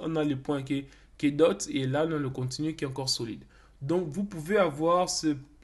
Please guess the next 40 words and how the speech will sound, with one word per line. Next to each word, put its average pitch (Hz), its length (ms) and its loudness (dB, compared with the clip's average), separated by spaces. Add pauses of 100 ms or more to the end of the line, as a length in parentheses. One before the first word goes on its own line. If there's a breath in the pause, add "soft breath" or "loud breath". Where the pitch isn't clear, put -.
ces - 260 -4
panels 165 320 0
de 147 100 2
choix 135 380 -2 (280 loud breath)
pour - 100 -18
pouvoir 160 380 2
décider 156 400 2
de 151 120 2
changer 147 460 0
la 151 140 2
manière 139 420 -2
à 143 60 0
laquelle 143 340 0
vous 156 180 -4
voulez. 135 300 -4
Donc, 139 220 -2 (260 loud breath)
si - 180 -2
vous 160 80 -4
voulez 165 220 4
mettre 160 240 4
juste 156 200 -4
une 165 140 -2
bordure 143 380 2
sur 139 180 -6
quelques 131 440 -4
éléments, 147 500 -2 (240 loud breath)
vous 151 80 -10
pouvez 151 120 0
aussi 147 180 -2
mettre 156 180 0
de 139 60 0
ce 147 180 -2
style-là. - 720 -2 (400 loud breath)
Après, 269 440 4
il 247 80 2
y 214 40 6
a 175 100 6
un 180 180 2
autre 180 120 0
style. 160 240 -4